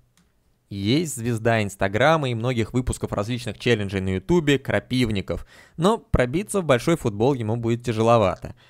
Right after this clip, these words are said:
И если Батраков, несмотря на свой рост, умудряется быть на поле везде и вести команду за собой,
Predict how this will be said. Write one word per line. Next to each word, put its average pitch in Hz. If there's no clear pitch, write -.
И -
если 110
Батраков, 117
несмотря 104
на 98
свой 101
рост, 101
умудряется 101
быть 101
на 98
поле 101
везде 107
и 92
вести 95
команду 101
за 95
собой, 151